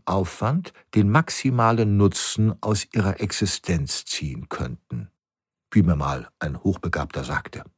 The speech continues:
Viele schwärmten für das Pareto-Prinzip, bei dem achtzig Prozent eines Ergebnisses auf zwanzig Prozent einer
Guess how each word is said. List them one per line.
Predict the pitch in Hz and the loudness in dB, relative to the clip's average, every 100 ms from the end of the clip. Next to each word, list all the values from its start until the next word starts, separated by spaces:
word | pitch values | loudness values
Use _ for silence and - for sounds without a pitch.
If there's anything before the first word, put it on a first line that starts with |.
| _ _ _ _ _ _ _ _ _ - - - - - | _ _ _ _ _ _ _ _ _ -20 -16 -14 -14 -14
Viele | - - 147 104 | -4 4 6 6
schwärmten | 92 - 95 92 - 87 | 4 4 2 2 -2 -2
für | 92 | 0
das | 87 - | -2 -2
Pareto-Prinzip, | 95 90 117 - 85 - 90 - 95 87 - - - | -2 2 2 0 -2 0 0 2 0 -2 -8 -14 2
bei | 101 | 6
dem | 107 90 - | 6 4 2
achtzig | - 170 - - 175 | 2 2 0 -4 -4
Prozent | - 131 - 123 135 - | -2 -2 0 2 2 2
eines | 113 101 85 | 0 0 0
Ergebnisses | 85 87 104 - 82 - - - - - _ - | -4 -4 -4 -2 -4 0 -2 -2 -10 -20 _ 4
auf | 101 92 - | 4 4 -2
zwanzig | - - 107 139 - 170 - | -2 2 2 2 0 -2 -4
Prozent | - 131 - 123 123 - | -6 -4 0 0 0 0
einer | 101 90 | 0 0